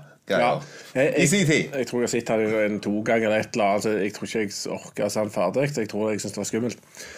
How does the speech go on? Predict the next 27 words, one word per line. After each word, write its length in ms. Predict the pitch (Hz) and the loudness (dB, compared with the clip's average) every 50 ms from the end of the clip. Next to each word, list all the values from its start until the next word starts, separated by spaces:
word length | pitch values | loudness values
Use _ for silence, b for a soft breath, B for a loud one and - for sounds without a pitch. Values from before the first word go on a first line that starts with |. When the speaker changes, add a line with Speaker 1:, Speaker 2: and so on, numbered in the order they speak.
| B B B B B - | B B B B B 2
Speaker 1:
Men 240 | 165 202 226 226 226 - 147 | 2 4 4 4 2 0 2
til 140 | - 185 175 | 2 2 4
dere 220 | 202 208 190 - | 4 2 2 0
som 160 | - - 180 180 | 0 2 4 4
er 80 | 185 | 6
nye 240 | 185 165 147 156 160 | 6 4 4 4 4
her, 200 | 156 175 214 233 202 | 4 4 4 2 2
så 160 | - - 185 | 2 2 2
er 220 | 135 127 131 139 143 | 4 4 4 4 2
jo 60 | 139 | 2
dette 300 | 123 120 107 - - 127 110 | 0 0 -2 0 0 0 2
her 140 | 107 107 98 | 2 0 -2
vår 320 | 92 95 92 95 95 90 - | -2 0 0 0 0 0 -2
podcast 720 | - - 139 160 151 - - 170 165 165 156 156 - - - - | 0 0 0 0 0 -2 -2 0 0 0 0 -2 -6 -10 -4 0
om 280 | 123 123 131 139 135 139 B B B B B B B B | 0 2 2 2 0 -2 B B B B B B B B
filmene 460 | - - 196 175 147 147 175 190 175 | 0 2 2 4 4 4 4 4 4
vi 120 | 160 165 165 | 4 4 4
så 180 | 147 - 156 156 165 | 2 2 2 4 4
når 160 | 151 147 143 131 | 2 2 0 2
vi 60 | 127 | 4
var 140 | 131 143 160 | 4 4 4
yngre. 220 | 175 185 190 202 190 151 143 - - - - - _ - - - _ _ _ _ _ - | 6 6 6 6 4 2 0 -6 -14 -20 -20 -20 _ -20 -20 -20 _ _ _ _ _ -10
Vi 260 | - - 104 113 120 123 120 117 104 - - | -4 -2 0 2 2 2 0 0 -2 -6 -8
var 280 | - 117 113 120 117 | -4 0 2 2 4
yngre 240 | 113 127 147 170 190 165 143 - | 4 4 6 6 4 4 2 -2
på 160 | - - 131 127 | 0 0 0 0
åtti-nittitallet. 800 | - - 131 120 139 147 147 156 165 160 175 190 208 208 196 | 2 0 0 0 0 0 0 2 4 4 6 6 4 2 0